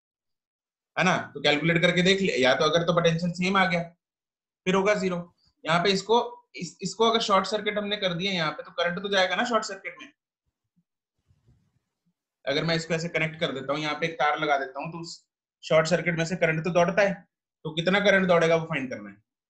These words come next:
तो इसमें वही करना पड़ेगा हमें, एक यहाँ पे लगाओ केवीएल, <coughs> जैसे मर्जी मान लो इसमें करंट्स,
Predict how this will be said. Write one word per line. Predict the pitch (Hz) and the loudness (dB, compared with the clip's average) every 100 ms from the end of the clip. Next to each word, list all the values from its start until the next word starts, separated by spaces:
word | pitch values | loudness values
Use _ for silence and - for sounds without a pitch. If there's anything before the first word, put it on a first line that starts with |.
| _ _ _ _ _ _ _ _ _ _ _ _ _ _ - | _ _ _ _ _ _ _ _ _ _ _ _ _ _ -12
तो | |
इसमें | 135 165 | -6 0
वही | 170 165 | 2 4
करना | 165 160 165 | 2 2 0
पड़ेगा | 160 165 | 0 0
हमें, | 175 175 | 0 0
एक | 202 165 165 170 | -2 -4 -6 -4
यहाँ | 156 | -2
पे | 160 | -2
लगाओ | 175 180 202 | -2 -2 -4
केवीएल, | 196 185 185 202 175 _ _ _ _ _ _ _ - | -4 -8 -6 -8 -8 _ _ _ _ _ _ _ -6
<coughs> | - - - - _ _ _ _ _ _ _ _ _ _ _ - - - - - - 180 170 - - - | -6 -6 -12 -16 _ _ _ _ _ _ _ _ _ _ _ -14 -6 -6 -4 -4 2 4 2 0 -10 0
जैसे | 165 185 | 2 4
मर्जी | 190 180 190 | 2 2 2
मान | 170 170 | 2 2
लो | |
इसमें | 175 185 180 | -2 -2 -4
करंट्स, | 175 202 - | -4 -4 -8